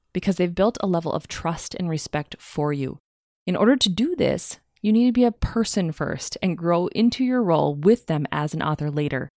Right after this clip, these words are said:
Give your fans and your superfans some credit because sooner or later they're gonna figure out you're writing some really cool books, okay?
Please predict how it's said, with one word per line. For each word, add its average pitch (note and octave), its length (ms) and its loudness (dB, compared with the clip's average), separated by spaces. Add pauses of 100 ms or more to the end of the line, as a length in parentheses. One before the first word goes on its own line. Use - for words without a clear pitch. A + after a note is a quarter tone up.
(440)
Give A#3+ 140 2
your C#4+ 100 6
fans G3 600 0
and F3 120 -4
your D#3+ 120 2
superfans F#3 640 2
some D3+ 160 -2
credit - 360 0
because D3+ 300 0
sooner A3+ 260 4
or F#3+ 80 4
later E3+ 300 4
they're B2+ 80 0
gonna F#3 380 4
figure D3+ 320 2
out D#3 160 6
you're D3 100 0
writing C#3+ 260 2
some C#3 220 -2
really C3 160 0
cool B2+ 240 0
books, - 340 -2
okay? D#3+ 400 0